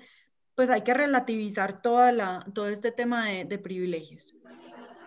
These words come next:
Entender que la injusticia social sistémica, que es lo que venimos hablando, que eso viene de, de muchos siglos atrás de cómo se hayan ido formando las jerarquías en nuestras sociedades, sobre todo occidentales,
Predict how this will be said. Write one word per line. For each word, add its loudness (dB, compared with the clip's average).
Entender 6
que 0
la 4
injusticia -2
social -2
sistémica, 0
que 2
es -2
lo -2
que -2
venimos 0
hablando, 0
que 0
eso 0
viene 2
de, 2
de -2
muchos 2
siglos -2
atrás -4
de -4
cómo 0
se -4
hayan -2
ido 0
formando -4
las -2
jerarquías -6
en 0
nuestras -6
sociedades, -4
sobre 0
todo -4
occidentales, -2